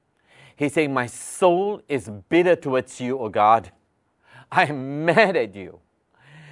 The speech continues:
God, I really don't like what you have me in right now."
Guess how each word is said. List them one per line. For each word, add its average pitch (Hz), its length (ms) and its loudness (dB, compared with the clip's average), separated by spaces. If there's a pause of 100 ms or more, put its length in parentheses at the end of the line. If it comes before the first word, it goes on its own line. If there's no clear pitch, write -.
(320)
God, 185 500 8
I 135 140 2
really 175 600 -2
don't 170 560 -2
like 170 300 2
what 135 480 2
you 135 180 -8
have 151 440 -8
me 156 300 -12
in 135 320 -10
right 117 260 -8
now." 92 300 -16